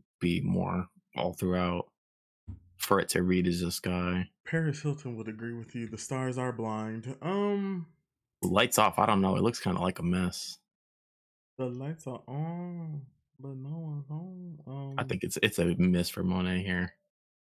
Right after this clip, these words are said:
Speaker 2: I still think she looks really beautiful, and I like the look, but just, I feel like the glowing aspect of it isn't glowing enough.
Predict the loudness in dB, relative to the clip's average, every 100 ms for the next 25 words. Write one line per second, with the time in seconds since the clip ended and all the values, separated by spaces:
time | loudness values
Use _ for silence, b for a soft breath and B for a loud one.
0 | -18 _ _ _ _ _ _ -2 -2 -4
1 | -6 -4 -6 -4 -6 -4 -6 -6 -6 -10
2 | -10 -10 -10 -10 -10 -10 -10 -12 -10 -10
3 | -8 -8 -8 -10 -10 -10 -10 -12 -14 -12
4 | -12 -8 -6 -4 -6 -8 -8 -6 -4 -2
5 | -2 -4 -4 -4 -6 -8 -10 -6 -4 -4
6 | -4 -4 -6 -6 -6 -4 -4 -4 -4 -4
7 | -2 -2 -2 -4